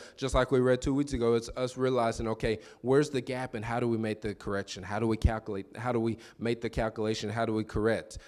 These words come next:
You know, if you're going to Memphis, but you end up going to Nashville, what are you gonna do? You're gonna get off, you're gonna turn around. It's the same with our walk with God. We have to realize, okay, the Bible says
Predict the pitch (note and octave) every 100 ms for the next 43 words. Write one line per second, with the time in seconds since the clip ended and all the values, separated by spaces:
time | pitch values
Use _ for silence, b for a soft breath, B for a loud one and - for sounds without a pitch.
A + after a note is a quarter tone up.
0 | B - G#2+ G#2 A#2+ C3 C3 B2+ A#2 A#2
1 | C#3+ C#3+ A2 - G#2 G2+ A#2 A#2+ A2 A2+
2 | A2+ G#2+ A#2+ C3+ - G2 G2 A#2 A#2+ A2+
3 | A#2 A2+ A#2+ A#2 A#2+ A2 G#2 G#2 B B
4 | - - - - - F#2 G#2 G#2+ - -
5 | - G#2 A2 A#2+ A#2 D3+ E3+ B3 A#3 -
6 | _ _ _ _ _ B B B D3+ E3+
7 | - F3 F#3 F3 E3+ E3 F3+ F3 F3 -
8 | F3 E3+ D#3+ E3+ E3 D#3+ F3 D#3+ D#3 D#3
9 | D3 - B - D3 E3+ G3+ F#3+ F3+ E3
10 | D3+